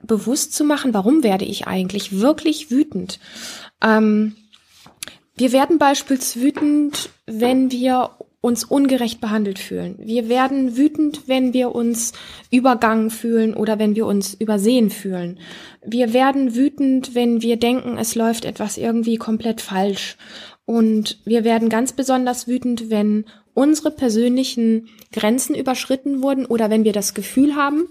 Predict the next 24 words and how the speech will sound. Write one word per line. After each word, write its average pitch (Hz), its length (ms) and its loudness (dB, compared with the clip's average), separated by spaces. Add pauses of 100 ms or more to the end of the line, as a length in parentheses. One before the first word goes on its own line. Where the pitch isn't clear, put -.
(280)
jemand 240 460 0
hat 233 200 -4
unsere 226 300 0
persönlichen 226 540 0
Grenzen 226 360 0
überschritten. 240 600 -4
Und 226 200 0
das 226 160 0
liegt 269 280 -2
ganz 262 280 0
nahe 247 300 0
bei, 226 360 0 (840)
wir 220 220 4
werden 220 340 2 (400)
insbesondere 269 880 2
wütend, 240 360 -2
wenn 214 200 2
wir 214 260 2
das - 180 -6
Gefühl 233 260 -4
von 208 180 -4
Ohnmacht 185 500 -2
haben. 170 360 -8 (720)
Und 226 380 4